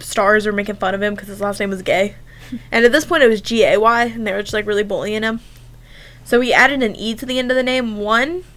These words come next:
Speaker 1: to quiet the rumors of his sexuality, which, like, what kinda lazy-ass <laughs> shit is that? I mean, it's the exact joke that you made.
Speaker 2: Yeah.
Speaker 1: What kinda lazy-ass joke is that?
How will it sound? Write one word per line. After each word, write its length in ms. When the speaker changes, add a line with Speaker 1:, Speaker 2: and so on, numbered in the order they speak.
Speaker 1:
to 100
quiet 300
the 80
rumors 360
of 100
his 80
sexuality, 760
which, 120
like, 100
what 160
kinda 180
lazy-ass 500
<laughs> 140
shit 120
is 100
that? 300
I 60
mean, 160
it's 80
the 100
exact 320
joke 160
that 160
you 120
made. 360
Speaker 2:
Yeah. 140
Speaker 1:
What 160
kinda 200
lazy-ass 460
joke 220
is 100
that? 300